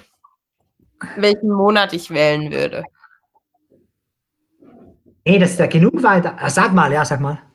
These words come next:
Speaker 1: August.
Speaker 2: Okay, ich ebenfalls. Beim Monat sind wir uns ja einig.
Speaker 1: Gut.
Speaker 2: Aber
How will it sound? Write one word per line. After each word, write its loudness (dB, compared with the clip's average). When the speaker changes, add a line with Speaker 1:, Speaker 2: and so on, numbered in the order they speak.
Speaker 1:
August. -4
Speaker 2:
Okay, -6
ich 2
ebenfalls. -4
Beim 0
Monat 4
sind -12
wir -20
uns -10
ja -4
einig. -4
Speaker 1:
Gut. -8
Speaker 2:
Aber 2